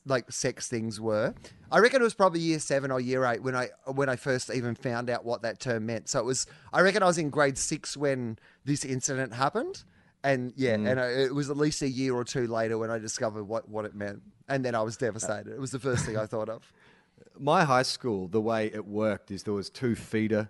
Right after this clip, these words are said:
Speaker 2: schools. So from years five to, uh, eight, there was, like, one school in Brighton and one school in Kew. And then both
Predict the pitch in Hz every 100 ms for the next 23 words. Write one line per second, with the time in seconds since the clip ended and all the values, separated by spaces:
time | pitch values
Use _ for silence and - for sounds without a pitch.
0 | _ - - 127 180 180 120 113 - 123
1 | 113 107 107 _ _ _ - 117 113 -
2 | 131 135 123 - 120 107 95 92 _ _
3 | _ _ _ _ 101 98 95 95 _ 117
4 | 101 - - _ _ _ _ _ _ _
5 | 117 113 87 107 107 117 120 - - 110
6 | 104 98 101 101 98 98 101 98 - 101
7 | 95 92 92 - 208 110 104 110 107 107
8 | - - 123 117